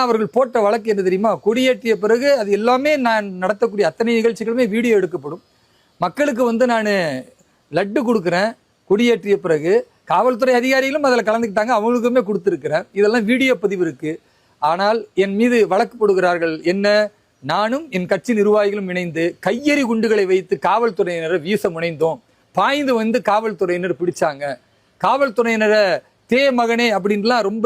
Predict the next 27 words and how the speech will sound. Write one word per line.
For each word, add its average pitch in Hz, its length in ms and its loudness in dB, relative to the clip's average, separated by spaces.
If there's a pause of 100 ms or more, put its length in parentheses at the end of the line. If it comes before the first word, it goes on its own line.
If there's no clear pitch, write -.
(140)
இழிவா 254 260 2 (140)
பேசுன 185 440 -2
என்றெல்லாம் 175 400 0 (120)
பொய்யான 247 580 0
விஷயங்களை 175 440 -2 (120)
போட்டு 175 280 -4
கைது 196 280 0
செய்கிறார்கள். 175 440 2 (300)
அப்போ 254 300 2
ரிமாண்டுக்கு 208 480 0
ப-, 180 180 4 (120)
மெடிக்கல் 180 300 0 (200)
செக்கப்பு, 165 300 -4 (100)
பிறகு 214 260 2
நீதிமன்றத்தினுடைய, 160 720 -2 (580)
அஹ், 170 140 4
இடத்துக்கு 175 340 0
கூட்டிட்டு 156 280 -2
போறது, 202 260 0
இதெல்லாம் 233 320 2
நடக்கிறது. 180 380 -2 (640)
அதுக்கடுத்து 285 600 0
நீங்க 233 220 2
பாத்தீங்க, 202 320 -2
இப்ப 233 120 0 (120)
சமீபத்துல 240 520 -2 (920)
ஒரு 202 220 4